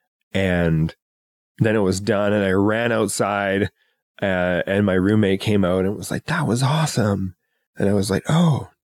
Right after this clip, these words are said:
did I tell this joke?" And he was like, "Nope." I'm like, "Did I tell this one?" He's like, "Nope." I'm like, "What did I <laughs> say up there?" Um, but the response was so, so good, and it was really nice. And I think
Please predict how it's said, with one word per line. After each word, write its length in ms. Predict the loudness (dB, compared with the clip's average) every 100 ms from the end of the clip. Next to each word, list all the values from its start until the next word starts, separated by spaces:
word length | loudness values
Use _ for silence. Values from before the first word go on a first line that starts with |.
| _
did 120 | 0
I 80 | 0
tell 240 | 0 0 0
this 180 | 0
joke?" 320 | 0 -2 0 0
And 60 |
he 60 | 0
was 100 | 0
like, 140 | 0
"Nope." 320 | 0 0 0 0
I'm 120 | 2
like, 200 | 2 0
"Did 100 | 0
I 60 |
tell 240 | 0 0 0
this 160 | 0 0
one?" 140 | 0
He's 120 | 2
like, 120 | 2 0
"Nope." 240 | 2 2
I'm 80 | 2
like, 120 | 2
"What 160 | 2 0
did 180 | 0
I 100 | 2
<laughs> 0 |
say 460 | 0 -2 0 0 0
up 240 | 0 0
there?" 340 | 0 0 -2 -6 -12 -20 _ _
Um, 520 | -4 0 0 0 -2 -6 _ _ _ _ -4
but 160 | -2
the 60 | 0
response 600 | 0 0 -2 0 0 0
was 160 | -2
so, 460 | -2 -2 0 0 -4 _ _ _ _ _
so 400 | -12 -4 0 2
good, 280 | 0 -2 -4
and 200 | -2 0
it 60 | 0
was 380 | 0 -4 -6 -8 0
really 240 | 2 4
nice. 400 | 2 2 0 0
And 140 | 0
I 80 | 0
think 320 | 0 0 0